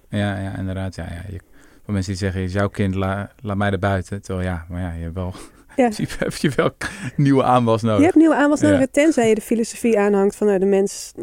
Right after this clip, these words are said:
Speaker 2: eh, het beste wat de mens kan doen is zichzelf langzaam maar zeker laten uitsterven.
Speaker 1: Ja.
Speaker 2: Eh, dus nee, we willen er geen kinderen bij. En mensen die er wel kinderen bij krijgen, moeten dat maar, moeten daar maar zelf voor zorgen. En dat is een vrij radicale positie. Die kan je innemen, maar zolang je die niet inneemt, dan, ja,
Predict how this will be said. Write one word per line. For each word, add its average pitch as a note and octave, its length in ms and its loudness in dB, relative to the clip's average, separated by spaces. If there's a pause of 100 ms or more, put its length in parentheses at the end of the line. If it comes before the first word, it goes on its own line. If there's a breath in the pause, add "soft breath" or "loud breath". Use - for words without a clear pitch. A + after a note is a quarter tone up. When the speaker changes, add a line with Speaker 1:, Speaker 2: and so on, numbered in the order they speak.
Speaker 2:
eh, G3 220 -2
het G3+ 140 -6
beste G3 300 0
wat G3 120 0
de G3 60 -2
mens G3 200 4
kan G3 120 2
doen G3 140 4
is G3 120 2
zichzelf F#3+ 380 -2
langzaam G3 320 2
maar F#3+ 100 0
zeker G3 260 -2
laten F#3 220 -2
uitsterven. A3 640 -2
Speaker 1:
Ja. F#2+ 240 -4 (420)
Speaker 2:
Eh, F#3 220 2
dus G3 160 0
nee, F#3+ 200 6
we F3+ 60 4
willen A3 240 6
er A3+ 80 2
geen F#3+ 160 0
kinderen F#3 320 0
bij. F#3 200 2
En F#3 80 2
mensen F#3+ 280 0
die F#3+ 100 2
er F#3+ 80 2
wel F#3 140 2
kinderen G3 260 0
bij F#3+ 140 2
krijgen, F#3+ 360 -2
moeten G3 240 0
dat F#3 120 -2
maar, F#3+ 260 -2
moeten G3 220 0
daar F#3+ 120 2
maar F#3+ 100 2
zelf G3 220 2
voor F#3 140 -2
zorgen. A3+ 240 4
En F3+ 60 0
dat F#3 100 0
is - 60 -12
een - 60 -14
vrij F#3 260 -2 (260 soft breath)
radicale F#3 460 2
positie. F#3+ 560 -2 (400 loud breath)
Die F#3 120 -2
kan F#3 180 6
je F3 100 8
innemen, F#3 280 6
maar F3 100 2
zolang F#3 240 2
je F3+ 80 2
die F#3 100 2
niet G3 200 2
inneemt, E3+ 380 0
dan, F3 320 -4
ja, E3 240 -4